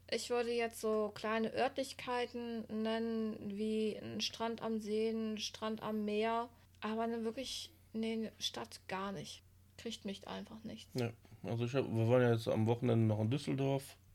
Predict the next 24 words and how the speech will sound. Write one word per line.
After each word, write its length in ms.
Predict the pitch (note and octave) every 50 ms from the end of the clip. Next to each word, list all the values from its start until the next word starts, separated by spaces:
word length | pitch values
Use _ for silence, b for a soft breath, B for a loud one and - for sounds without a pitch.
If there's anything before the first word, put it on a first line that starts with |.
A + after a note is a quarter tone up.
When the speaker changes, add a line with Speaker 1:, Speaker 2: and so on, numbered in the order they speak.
| -
Speaker 2:
Das 120 | G#2+ A2 A2+
ist 40 |
ja 100 | A#2+ A#2
mal 140 | A2 A2 G#2+
voll 180 | G#2 - A2 G#2+
das 140 | A2 A2 -
abgeranzte 600 | - - - - A#2+ G#2+ A#2 A2+ A2+ - - A2
Dingen. 360 | G#2+ A2+ A2+ A2+ A2+ A2+ A2+ - - -
Wobei 180 | - A2 B2+ C#3
ich 80 | C#3
da 80 | C#3+ C#3
eigentlich 220 | C3+ B2+ B2 A#2
sagen 240 | A#2 A#2+ B2+ C#3+ E3
musste, 220 | E3+ E3+ - -
eigentlich 180 | - B2 A#2+ -
nur 120 | C#3 C#3+ C#3+
so 100 | D3+ D3+
um 120 | C3+ C3+
den 160 | C3 B2+ B2+
Bereich 400 | A#2+ A#2+ A#2 B2+ B2+ A#2+ - -
Hauptbahnhof. 600 | - E3+ F3 - A2 G#2 G2+ G2 G2+ A2+ C3+ D#3+ - - - - - -
Also 220 | - A#2 A2+ A2
so, 180 | A2 A2 A2+ A2+
so 340 | A2+ A2+ A2+ A2 A2+ A2